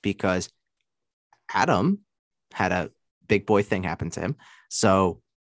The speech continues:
the program times are gonna change a little bit, a little bit until we kinda figure out what the, uh, what the new schedule is going to be. So bear with us. We're gonna figure it out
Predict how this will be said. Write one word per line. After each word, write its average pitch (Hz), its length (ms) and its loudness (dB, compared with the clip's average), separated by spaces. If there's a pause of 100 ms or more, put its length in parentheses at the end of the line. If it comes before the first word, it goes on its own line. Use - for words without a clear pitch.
(880)
the 104 400 2 (480)
program 254 480 4
times 220 320 4
are 220 60 -6
gonna 139 140 -8
change 147 460 0 (120)
a 127 40 0
little 113 480 2
bit, 370 240 -2 (680)
a 135 80 0
little 147 200 4
bit 190 220 4
until 165 300 -4
we 156 80 -6
kinda 151 400 2 (480)
figure 151 360 0
out 165 180 6
what 143 200 -4
the, 131 320 -2
uh, 131 80 0
what 127 160 -6
the - 80 -10
new 127 140 -6
schedule 123 480 4
is 135 80 0
going 139 240 2
to 151 60 -6
be. 160 120 -6
So 104 280 -6 (100)
bear 113 160 4
with 117 240 2
us. 196 240 -2 (100)
We're 110 80 -6
gonna 110 160 -6
figure 165 320 -6
it 156 60 2
out 139 220 2